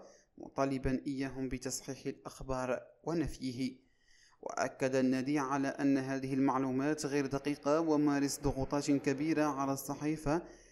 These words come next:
للتراجع عن إذاعتها. من جانبها، أصرت الصحيفة الرياضية السعودية على صحة المعلومات التي نشرتها،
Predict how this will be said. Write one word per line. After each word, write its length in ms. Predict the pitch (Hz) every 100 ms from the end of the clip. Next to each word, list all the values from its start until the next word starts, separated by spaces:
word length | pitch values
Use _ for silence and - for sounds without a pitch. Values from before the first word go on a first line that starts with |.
| _ -
للتراجع 600 | - 135 131 139 135 131
عن 260 | 131 139 147
إذاعتها. 760 | 139 135 131 165 165 123 131 - - - - -
من 100 | 135
جانبها، 800 | 123 127 127 123 120 127 170 - - - -
أصرت 460 | - 131 135 135
الصحيفة 520 | 139 - 139 151 139 135
الرياضية 540 | 135 139 139 135 139
السعودية 680 | 131 143 135 135 139 135 147
على 500 | 143 139 143 135 143
صحة 400 | - 143 - 139
المعلومات 720 | 139 135 131 135 131 160 156
التي 340 | 147 139 139 143
نشرتها، 720 | 139 - 160 - 147 127